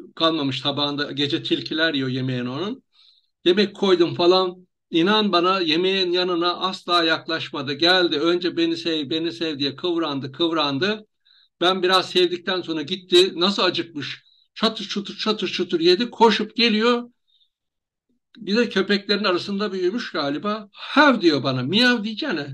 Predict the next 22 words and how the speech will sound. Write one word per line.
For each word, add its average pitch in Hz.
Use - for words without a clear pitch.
Hav." 294
diyor. 127
"Ya 202
kardeşim, 147
hav 170
değil." 156
Öğretiyor. 156
"Miyav 180
diyeceksin." 135
diyorum. 139
Böyle 349
bir -
şey 339
işte. 135
Böyle 220
bütün 214
güzellikler 165
beni 175
mi 185
bulur 135
bilmiyorum 156
ama 135